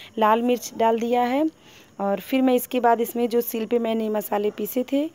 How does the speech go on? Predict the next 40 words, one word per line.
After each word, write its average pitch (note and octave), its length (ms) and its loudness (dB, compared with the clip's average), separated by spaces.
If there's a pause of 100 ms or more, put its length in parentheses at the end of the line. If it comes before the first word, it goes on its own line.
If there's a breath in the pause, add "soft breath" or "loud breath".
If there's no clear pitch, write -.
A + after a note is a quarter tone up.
(420 loud breath)
वो A#3 100 0
मसाले G#3+ 420 0
डाल A#3 220 4
दूँगी। A#3+ 480 0 (380 loud breath)
और G#3 180 2
ये A3 260 2
मसालों B3+ 420 4
से C4+ 140 0
सब्ज़ी A#3 340 0
बहुत A3 420 -2
ही C4+ 120 4
अच्छी C4 260 2
बनी B3 240 4
थी, C#4+ 200 -2
सभी A#3+ 320 0
को B3 140 0
बहुत A3+ 320 0
पसंद B3 360 0
आई। C4+ 260 2 (460 loud breath)
और G#3+ 160 -2
जो B3 180 4
हम C#4 140 4
मिक्सर C#4+ 380 6
में D4 100 4
पीसते C#4 360 -2
हैं C4+ 140 2
ना C4 220 -2
उसकी B3+ 380 -4
सब्ज़ी A#3+ 340 -4
उतनी C4 340 0
अच्छी B3+ 240 -2
नहीं C4 220 2
होती A#3 260 -2
है A#3+ 120 4
जितना A3+ 380 -4
हम B3 100 -2
सिलबट्टे A#3 500 -2
पे A#3 140 -2
पीसते A3 380 -6
हैं। A3+ 300 -4